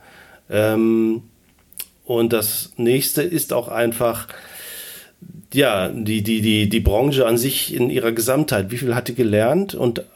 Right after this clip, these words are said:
ist die an einem Sattelpunkt angekommen, ab der sie wirklich intelligente Dialoge mit dem Nutzer führen kann? Also deswegen, es sind mehrere Entwicklungen und da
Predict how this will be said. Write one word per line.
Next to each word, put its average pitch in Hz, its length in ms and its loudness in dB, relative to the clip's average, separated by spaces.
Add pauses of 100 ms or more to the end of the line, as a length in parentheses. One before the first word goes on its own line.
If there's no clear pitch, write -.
(400)
ist - 200 -6
die - 100 4
an 127 80 0
einem 120 180 0
Sattelpunkt - 480 -4
angekommen, 127 720 -2
ab - 320 -8
der 117 340 4
sie 110 320 -6
wirklich 117 560 -2
intelligente 123 960 2 (520)
Dialoge 123 840 2
mit 123 180 0
dem 127 200 2
Nutzer 127 320 -2
führen 123 420 0
kann? 87 400 -10 (260)
Also 98 440 0 (680)
deswegen, 120 360 0
es 110 120 0
sind 120 120 -2
mehrere 135 340 2
Entwicklungen 120 640 2
und 113 120 0
da 107 100 2